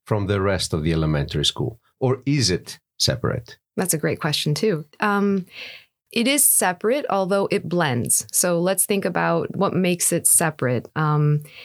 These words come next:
Speaker 2: early childhood is those developmental years, and as you said in the introduction, in so many ways. You have the physical, you have the mental, you have, um,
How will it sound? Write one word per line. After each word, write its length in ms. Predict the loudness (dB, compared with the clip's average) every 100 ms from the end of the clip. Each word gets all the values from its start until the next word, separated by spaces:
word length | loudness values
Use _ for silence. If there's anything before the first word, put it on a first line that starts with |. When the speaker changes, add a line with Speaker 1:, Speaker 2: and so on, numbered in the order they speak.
| -20 _ _ -2
Speaker 2:
early 220 | 0 0
childhood 640 | 0 0 0 0 0 -2 -2
is 260 | -2 0
those 360 | 0 2 0 -2
developmental 800 | -2 0 2 2 2 0 0 0
years, 240 | 2 2
and 80 | 2
as 120 | 2
you 60 | 0
said 220 | 0 0
in 80 | 2
the 80 |
introduction, 580 | 0 0 0 0 2 0 2
in 100 | 2
so 260 | 4 4
many 240 | 2 2 2
ways. 380 | 2 2 0 0
You 80 |
have 300 | 0 0 0
the 100 | -2
physical, 480 | 0 0 0 0 0
you 140 | 2 0
have 180 | 0
the 60 | 0
mental, 360 | 0 0 0 0
you 140 | 0
have, 380 | 0 0 0 -2 -10 -18 -20 -4
um, 400 | 0 2 2 2